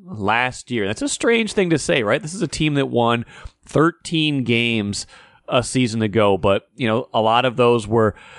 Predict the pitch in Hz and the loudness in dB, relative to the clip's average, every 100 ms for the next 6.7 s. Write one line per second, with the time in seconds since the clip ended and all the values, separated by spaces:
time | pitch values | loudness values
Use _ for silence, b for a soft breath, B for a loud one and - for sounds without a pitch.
0 | B B - 170 180 170 160 165 165 160 | B B -2 2 4 4 4 2 2 -2
1 | 160 147 131 123 117 - - 156 151 139 | -4 2 4 6 4 0 -2 -2 2 2
2 | 135 135 139 - - 117 113 107 107 113 | 2 2 -2 -6 -2 2 2 4 2 0
3 | 117 120 160 175 175 - 214 233 175 131 | -2 0 0 -2 -6 -4 -4 0 -2 0
4 | 131 147 147 131 107 135 127 123 98 95 | 0 2 2 2 0 0 0 -2 -6 -6
5 | - - 214 208 180 147 120 110 117 101 | -6 0 2 2 0 0 0 0 -4 0
6 | 151 - - 123 110 107 | 0 0 2 2 2 0